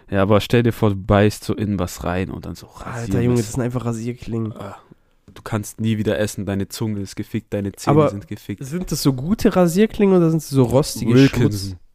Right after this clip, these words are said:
Speaker 2: Oh, Wilkinson, <laughs> Mashallah. Für drei fünfzig.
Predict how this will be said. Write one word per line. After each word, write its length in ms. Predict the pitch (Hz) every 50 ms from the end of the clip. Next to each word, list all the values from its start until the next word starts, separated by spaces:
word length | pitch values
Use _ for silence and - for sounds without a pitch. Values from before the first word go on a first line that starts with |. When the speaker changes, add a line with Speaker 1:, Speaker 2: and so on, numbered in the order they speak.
| _ _ _ _ _ _ - - - - -
Speaker 2:
Oh, 380 | - 170 202 208 160 120 110 110 -
Wilkinson, 600 | 165 - 190 285 - - - 151 135 131 131 - - 139 - -
<laughs> 200 | - - - -
Mashallah. 800 | - 160 - - - - 139 - - 143 139 - - 151 - - - 170 156 - - - - - - - - - - 269 - - 151
Für 100 | 147 156
drei 260 | 151 - - 165 165 147
fünfzig. 640 | 160 202 254 240 - - - - 175 151 - -